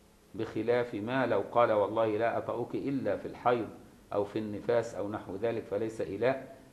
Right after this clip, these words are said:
لأن المنع فيها لعارض، بخلاف الدبر فإن المنع فيه لذاته. قول مطلقًا،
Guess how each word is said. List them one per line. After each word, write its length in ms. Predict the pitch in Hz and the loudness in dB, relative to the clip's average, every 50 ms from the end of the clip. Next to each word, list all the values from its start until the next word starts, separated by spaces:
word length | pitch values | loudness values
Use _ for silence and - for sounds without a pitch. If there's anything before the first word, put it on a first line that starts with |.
| - | -4
لأن 300 | 98 104 113 123 120 113 | 0 0 0 0 0 -2
المنع 420 | 113 110 110 123 135 135 131 113 110 | -4 -4 -2 0 0 0 0 0 -2
فيها 300 | - 135 131 120 117 104 | -2 -2 0 0 2 2
لعارض، 680 | 113 104 98 104 123 139 143 151 156 147 135 - - | 2 2 4 6 8 8 8 8 6 4 4 2 -2
بخلاف 400 | 107 - - 110 113 117 113 - | -4 -2 0 2 2 2 2 0
الدبر 360 | 110 95 - 120 131 127 120 | -2 -2 0 0 0 0 -2
فإن 300 | 117 - - - 104 104 | -2 -2 -4 -4 -4 -4
المنع 340 | 98 104 113 123 120 107 98 | -4 -2 -2 -2 -2 -2 -4
فيه 300 | 92 - 127 120 113 113 | -6 -6 -6 -6 -4 -4
لذاته. 420 | 110 110 120 139 160 - - 147 - - - - - - - - - - - - - - - - - - - - - - - - - - - _ - _ - - - - - - - - - - - - - - - - - - - - - - - | -2 0 2 4 4 2 2 -4 -10 -12 -14 -18 -20 -20 -20 -20 -20 -20 -20 -20 -20 -20 -20 -20 -20 -20 -20 -20 -20 -20 -20 -20 -20 -20 -20 _ -20 _ -20 -20 -20 -20 -20 -20 -20 -20 -20 -20 -20 -20 -20 -20 -20 -20 -20 -20 -20 -20 -20 -4 2
قول 360 | 123 123 127 123 110 107 110 123 | 4 6 6 4 2 0 -2 -2
مطلقًا، 680 | 135 131 - 117 117 117 110 - 110 113 117 110 113 | -2 -2 2 4 4 4 4 4 2 2 2 -2 -8